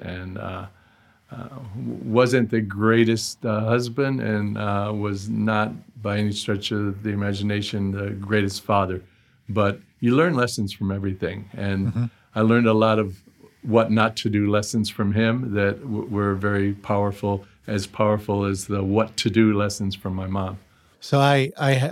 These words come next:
Speaker 2: I can relate. You know, my dad, as beautiful of a man hi-, as he is, focused his entire life on his craft. He's a violin maker. And so he f-, just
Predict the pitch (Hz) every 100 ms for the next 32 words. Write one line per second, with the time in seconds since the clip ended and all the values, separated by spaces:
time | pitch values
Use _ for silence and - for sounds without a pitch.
0 | 151 - 139 120 110 110 - - 123 120
1 | 123 113 123 123 117 185 131 107 98 -
2 | _ - 143 127 135 110 113 117 117 107
3 | 151 139 95 117 110 110 - _ _ _
4 | - 135 131 123 - - 113 110 - 120
5 | 113 113 107 110 135 117 107 - - 120
6 | 110 87 107 - 117 104 - - 117 104
7 | 110 110 113 110 104 98 - 110 _ _
8 | _ _ _ _ - 120 117 110 - 120
9 | 110 107 110 - - - 123 110 - _
10 | _ _ - 123